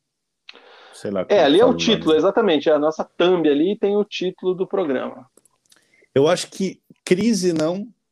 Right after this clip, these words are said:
Speaker 1: Morínigo não tá em xeque, eu acho que internamente, é, é, é, ele é muito bem quisto e se você for fazer uma pesquisa, é, com a torcida aí, noventa por cento, é, acham que não é o momento de, de, de trocar.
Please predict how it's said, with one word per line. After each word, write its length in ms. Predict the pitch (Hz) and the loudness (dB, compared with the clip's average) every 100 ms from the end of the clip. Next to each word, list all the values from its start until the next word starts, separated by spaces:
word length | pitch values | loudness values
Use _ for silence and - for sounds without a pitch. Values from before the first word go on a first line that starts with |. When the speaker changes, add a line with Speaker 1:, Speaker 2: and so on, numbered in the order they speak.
| _ | _
Speaker 1:
Morínigo 600 | 135 151 143 165 165 147 | -6 -2 -2 -2 -4 -4
não 180 | 147 160 | -4 -4
tá 180 | - 147 | -6 -8
em 60 | |
xeque, 460 | 131 - 127 151 151 | -8 -2 -2 -2 -2
eu 100 | 120 | -2
acho 180 | 123 - | -2 -8
que 80 | |
internamente, 960 | 127 127 127 123 117 120 131 - 104 90 - | -12 -8 -6 -6 -6 -6 -10 -8 -8 -8 -16
é, 960 | 101 98 98 95 92 87 92 90 90 85 _ - | -6 -4 -2 -4 -6 -6 -4 -4 -6 -10 _ -14
é, 80 | |
é, 140 | 90 82 | -14 -10
ele 200 | 90 95 | -6 -4
é 40 | |
muito 320 | 95 95 131 139 | -4 -4 -6 -2
bem 180 | 123 | -2
quisto 600 | 101 - 107 135 135 117 | -2 -2 0 0 -2 -2
e 260 | 101 95 90 | 0 0 -2
se 120 | - | -6
você 220 | 95 - | -6 -4
for 220 | 98 113 101 | -2 -4 -2
fazer 240 | 113 101 107 | -2 0 -2
uma 180 | 110 | -2
pesquisa, 680 | 104 95 - 104 113 101 78 _ _ _ _ _ - | -2 -6 -8 -4 -2 -2 -8 _ _ _ _ _ -8
é, 360 | 90 87 87 | -4 -4 -6
com 160 | - 95 | -4 -6
a 40 | |
torcida 540 | - 92 - 101 110 104 | -4 -8 -6 -4 -2 -2
aí, 160 | 101 | -2
noventa 560 | 107 90 76 107 135 131 | -2 -4 -4 -4 -4 -6
por 180 | 107 92 | -6 -6
cento, 540 | - 101 98 87 78 _ _ _ | -2 -2 -2 -6 -10 _ _ _
é, 120 | - 90 | -2 0
acham 320 | 98 104 95 | 0 -2 -12
que 180 | - 92 | -10 -8
não 240 | 92 98 | -6 -4
é 60 | 101 | -4
o 40 | |
momento 480 | 113 92 92 104 98 | -4 -6 -8 -10 -12
de, 460 | 80 82 80 76 | -12 -10 -10 -14
de, 420 | 78 82 80 76 73 | -14 -12 -10 -10 -14
de 200 | 78 87 | -10 -10
trocar. 720 | - 90 - 87 98 131 - | -4 -4 -2 0 0 -2 -12